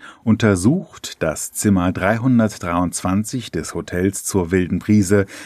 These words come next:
nach möglichen Gefahrenquellen für ihren Sohn Karl Kleinlich. Dann stellt sie zwei Lampen um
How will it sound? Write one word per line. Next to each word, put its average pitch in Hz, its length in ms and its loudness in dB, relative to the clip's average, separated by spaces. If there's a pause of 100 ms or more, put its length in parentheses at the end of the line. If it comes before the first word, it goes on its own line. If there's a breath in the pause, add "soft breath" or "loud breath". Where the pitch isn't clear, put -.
nach 104 320 2
möglichen 101 560 2
Gefahrenquellen 87 960 -2 (240 loud breath)
für - 180 -2
ihren 101 340 2
Sohn 92 420 0
Karl 87 380 -6
Kleinlich. 78 880 -10 (800 soft breath)
Dann 104 500 4
stellt 95 400 0
sie 90 140 -4
zwei 95 340 0
Lampen 82 600 0
um 120 460 2